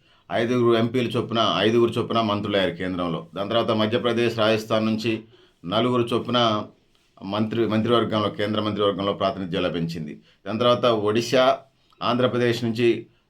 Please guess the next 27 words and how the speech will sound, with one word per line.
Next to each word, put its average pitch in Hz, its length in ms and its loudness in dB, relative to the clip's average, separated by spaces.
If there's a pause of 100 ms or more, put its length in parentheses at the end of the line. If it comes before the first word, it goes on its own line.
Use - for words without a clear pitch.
ముగ్గురికి 110 760 -2
కేంద్ర 110 240 0
మంత్రులు 110 320 2
అయ్యే 101 140 4
అవకాశం 95 520 0
దక్కింది. 85 340 -4
దాని 95 220 -8
తర్వాత 107 180 -2
పశ్చిమ 107 400 -2
బెంగాల్, 113 400 2
హర్యానా, 110 720 2 (380)
తెలంగాణ, 113 400 2
అస్సాం, 107 520 4
జార్ఖండ్ 110 460 0
నుంచి 110 480 -2 (320)
ఇద్దరికి 110 640 0
మంత్రులు 110 320 0
అయ్యే 110 140 6
అవకాశం 101 440 0
కలిగింది. 82 460 -4 (300)
దాని 101 120 -6
తర్వాత 120 520 2 (340)
పంజాబ్, 113 440 2
ఉత్తరాఖండ్, 113 840 2
ఢిల్లీ, 110 320 2
తమిళనాడు, 110 760 0
కేరళ, 110 460 4